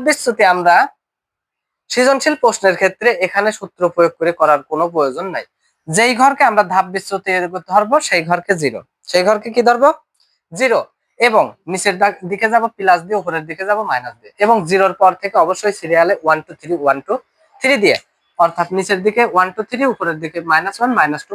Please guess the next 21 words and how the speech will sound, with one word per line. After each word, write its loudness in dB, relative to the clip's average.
মাইনাস 2
থ্রি। 2
সহজ 2
কথা। 2
এখন 2
লাস্টের 0
যে 4
ঘরটা -2
থাকে -4
সেটা -8
এফআই 0
ইউআই, 2
যেটা 2
এই 4
ট্যালি 4
যদি -4
না 4
থাকতে, -4
যদি -4
শ্রেণীব্যাপ্তি 2
দেওয়া 4